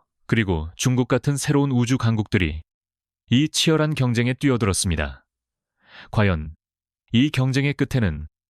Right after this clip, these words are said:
무엇이 기다리고 있을까요? 지난 이천이십사 년 유월 이일 새벽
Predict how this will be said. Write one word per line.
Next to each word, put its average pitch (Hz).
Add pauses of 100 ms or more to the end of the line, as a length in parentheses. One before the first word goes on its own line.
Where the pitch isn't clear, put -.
(240)
무엇이 131
기다리고 127
있을까요? 85 (240)
지난 123
이천이십사 120
년 78 (800)
유월 120
이일 123
새벽 101